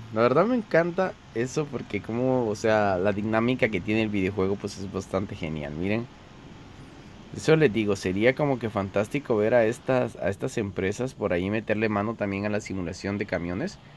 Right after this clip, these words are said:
¿Cómo creen que les quedaría? La verdad yo creo que harían un grandioso videojuego. ¡Wow! <laughs> Nos caímos. Bueno, pues amigos, un saludo y nos vemos en un próximo video.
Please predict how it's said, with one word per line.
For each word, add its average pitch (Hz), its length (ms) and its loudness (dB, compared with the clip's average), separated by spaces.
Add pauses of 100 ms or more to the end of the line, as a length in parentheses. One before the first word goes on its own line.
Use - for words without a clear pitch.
(260)
¿Cómo 180 200 0
creen 196 180 2
que 202 140 0
les 165 160 -2
quedaría? 90 540 2
La 92 100 0
verdad 98 240 0
yo 214 100 2
creo 262 200 0
que 247 240 4 (340)
harían 147 300 6
un 180 240 4 (580)
grandioso 117 520 2
videojuego. 127 380 6
¡Wow! 131 600 8 (260)
<laughs> - 240 2
Nos 151 180 0
caímos. 160 680 4 (1300)
Bueno, 180 180 6
pues 175 140 6
amigos, 175 440 10
un 170 160 2
saludo 170 720 6
y 147 220 4
nos 123 260 6
vemos 156 340 6
en 123 120 6
un 135 140 6
próximo 165 580 4
video. 104 380 2